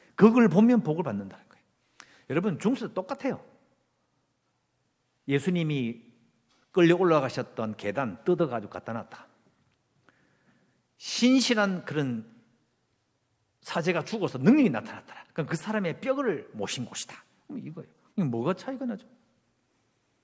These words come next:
이 그런 짓들을 한 거예요. 성전, 건물 중심, 이거 아니다 하면서. 그래서 우리 개신교가 말한 게 뭐냐? 사람, 삶,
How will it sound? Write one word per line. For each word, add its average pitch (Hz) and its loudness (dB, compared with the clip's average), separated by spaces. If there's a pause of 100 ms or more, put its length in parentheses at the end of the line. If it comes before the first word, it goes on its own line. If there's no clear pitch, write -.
(840)
이 277 2
그런 349 4
짓들을 247 -2
한 190 -2
거예요. 151 -2
성전, 202 6 (220)
건물 190 10
중심, 269 4 (600)
이거 175 -6
아니다 156 -6
하면서. - -20 (320)
그래서 185 0 (220)
우리 156 -4
개신교가 143 -6
말한 110 -6
게 110 -8
뭐냐? 92 -6 (840)
사람, 117 -2 (1600)
삶, 92 -10